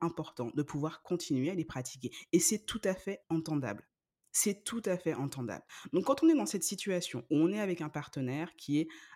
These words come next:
à l'écoute, un partenaire qui est soutenant, un partenaire qui vous met en sécurité, un partenaire qui vous pose régulièrement la question, en tout cas qui est capable d'entendre quand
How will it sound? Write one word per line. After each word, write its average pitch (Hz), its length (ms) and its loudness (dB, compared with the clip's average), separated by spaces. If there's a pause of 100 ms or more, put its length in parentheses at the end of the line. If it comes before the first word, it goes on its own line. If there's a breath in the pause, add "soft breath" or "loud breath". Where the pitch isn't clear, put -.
à 135 80 -2
l'écoute, - 460 -4 (200)
un 135 120 -2
partenaire 135 520 -2
qui - 200 -6
est 135 100 -4
soutenant, - 560 0 (460 loud breath)
un 135 80 2
partenaire 135 580 -2
qui 143 140 -10
vous 127 120 -4
met 127 140 -2
en 127 140 -4
sécurité, 233 680 -4
un 127 100 -4
partenaire 135 640 -4 (260 loud breath)
qui 156 160 -6
vous 127 200 -4 (120)
pose 180 260 0
régulièrement 156 500 2
la 135 100 0
question, 135 420 -6
en 165 60 0
tout - 100 -4
cas 175 120 -2
qui 139 140 -8
est 123 40 -8
capable 139 400 -2
d'entendre 139 540 -4
quand 190 180 2